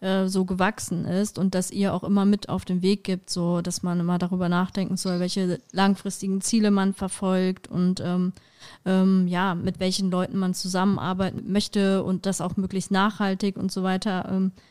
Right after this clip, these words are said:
also da kann ich nur bestätigen, dass sie da ein sehr gutes Management hat.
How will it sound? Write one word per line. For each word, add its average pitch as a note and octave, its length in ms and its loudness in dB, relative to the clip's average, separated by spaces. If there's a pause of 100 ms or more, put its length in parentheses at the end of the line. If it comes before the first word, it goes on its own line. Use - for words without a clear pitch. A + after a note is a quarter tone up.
(280)
also F#3 180 2
da F3+ 180 2
kann G3 160 -2
ich F#3 180 -2
nur F#3+ 120 2
bestätigen, G3 680 0
dass F#3 240 -4
sie G3 120 -2
da F#3 220 0
ein F#3 180 2
sehr F#3+ 180 2
gutes F#3+ 380 -6
Management F#3 600 0
hat. G3+ 220 -2